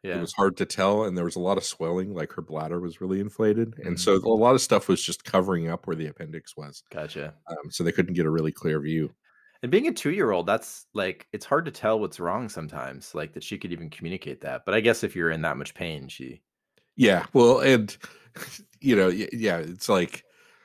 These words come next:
Speaker 2: she was screaming in pain. I mean, it wasn't like she was being coherent about it or anything.
Speaker 1: Yeah.
Speaker 2: Um, we even had her do the jump test 'cause we've been told if a kid has appendicitis, have him jump up and down. You'll know real quick.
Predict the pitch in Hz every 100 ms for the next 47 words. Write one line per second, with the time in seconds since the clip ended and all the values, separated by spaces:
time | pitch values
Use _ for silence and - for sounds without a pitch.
0 | _ _ _ _ - 92 82 - 120 101
1 | - 107 98 87 80 - 82 76 78 87
2 | 87 85 92 90 90 85 82 - _ _
3 | - 107 107 90 95 82 87 87 82 82
4 | 82 - 69 69 71 - 143 - 151 -
5 | - _ - - - - - 76 73 -
6 | - 143 175 175 175 165 165 139 131 131
7 | - 80 - - 95 113 117 110 - 104
8 | 92 87 - - 139 123 117 110 104 104
9 | - 107 90 - 98 107 95 107 107 -
10 | 80 95 82 76 - 90 90 92 92 92
11 | - 87 -